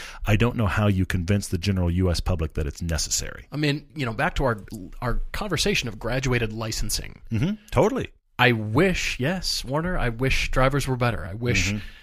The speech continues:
Speaker 2: you know, there's another question in here that we need to get to about people putting their cell phones down and concentrating on driving. I've heard the argument from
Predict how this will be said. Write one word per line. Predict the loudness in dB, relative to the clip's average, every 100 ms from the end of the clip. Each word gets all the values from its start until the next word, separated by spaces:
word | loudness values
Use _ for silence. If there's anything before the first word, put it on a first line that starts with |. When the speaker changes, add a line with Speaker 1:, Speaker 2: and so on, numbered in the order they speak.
| -20 -20 -8
Speaker 2:
you | -2
know, | 0
there's | 0 0
another | 2 2
question | 2 0 0
in | -2
here | -2 -2 -2
that | -2
we |
need | -4 -4
to |
get | -4 -4
to | -2 -2
about | -4 -2 -2 -2
people | -4 -4 -4
putting | -4 -4
their |
cell | -4 -4
phones | -6 -6 -4
down | -4 -4 -8
and | -14 -8
concentrating | -4 -4 -4 -2 2
on | 2
driving. | 4 2 0 -4 -10 -16 -20 -20 -20 -10 2
I've | 4
heard | 6 2
the | 2 2
argument | 6 6 4 -2 -4 -4 -6 -12 -14 -4
from | 0 2 0